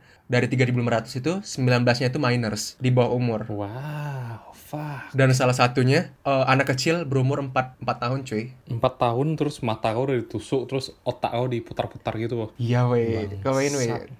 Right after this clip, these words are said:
Speaker 1: Terus aku cuma ngebayang, eh, gimana, Pin, ya? Aku cuma mikirnya kayak kita manusia ngebuat monster, tapi monster itu terkadang ada di diri kita loh gitu.
Speaker 2: Weh,
Speaker 1: Ngerti nggak sih?
Speaker 2: siap.
Speaker 1: Iya nggak sih?
Speaker 2: Iya, benar, Bos. Setuju, Bos.
Speaker 1: Banyak sebenarnya kayak, kayak, eh,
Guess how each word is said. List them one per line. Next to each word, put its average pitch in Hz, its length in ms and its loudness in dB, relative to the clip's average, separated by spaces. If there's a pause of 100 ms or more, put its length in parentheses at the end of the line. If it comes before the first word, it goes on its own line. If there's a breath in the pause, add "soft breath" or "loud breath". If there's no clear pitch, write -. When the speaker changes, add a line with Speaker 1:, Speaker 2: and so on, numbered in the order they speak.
Speaker 1:
Terus 147 160 0
aku 165 140 6
cuma 170 180 4
ngebayang, 127 400 2
eh, 123 460 0 (160)
gimana, 175 240 2
Pin, 110 120 -2
ya? 110 100 -6 (340)
Aku 151 180 8
cuma 185 160 -2
mikirnya 175 300 2
kayak 123 300 4 (120)
kita 156 520 0
manusia 135 520 2
ngebuat 127 400 -2
monster, 127 400 -2
tapi 147 400 -2 (380)
monster 135 340 0
itu 160 80 4
terkadang 160 320 0
ada 143 80 2
di 127 160 4
diri 123 160 2
kita 127 160 -2
loh 107 80 -4
gitu. 107 240 -8
Speaker 2:
Weh, - 0 -
Speaker 1:
Ngerti 117 160 4
nggak 107 160 0
sih? 113 120 -10 (280)
Speaker 2:
siap. 170 640 0
Speaker 1:
Iya 139 320 0
nggak 117 160 0
sih? 127 140 -6 (160)
Speaker 2:
Iya, 107 280 -2 (300)
benar, 107 240 0
Bos. 95 160 -6
Setuju, 104 320 -2
Bos. 87 160 -10 (300)
Speaker 1:
Banyak 151 320 4
sebenarnya 123 240 4
kayak, 113 260 2 (140)
kayak, 113 420 2
eh, 110 600 -6